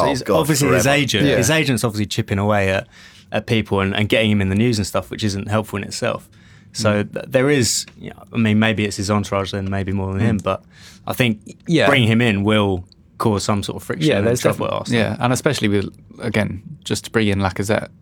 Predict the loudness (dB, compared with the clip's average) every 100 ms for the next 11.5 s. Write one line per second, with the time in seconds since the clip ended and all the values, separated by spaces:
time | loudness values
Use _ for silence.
0 | -20 -14 -12 -12 -18 -18 -4 0 2 2
1 | 2 0 0 2 2 2 -4 -6 -2 -2
2 | 0 2 2 0 -2 -4 -2 -2 -2 -4
3 | 0 0 0 -2 -8 -10 -2 0 2 4
4 | 4 4 2 0 2 0 0 -6 -8 -6
5 | -8 -8 -4 0 0 -2 -6 -10 _ _
6 | _ _ -10 -2 -2 2 2 2 2 0
7 | 2 2 2 2 0 -2 0 0 0 -2
8 | -2 0 0 -2 -4 -4 -2 0 -2 -4
9 | _ -20 -20 -20 -8 -2 0 0 -2 -4
10 | -6 -2 0 2 0 -4 -12 -20 -20 -20
11 | -20 -2 0 2 2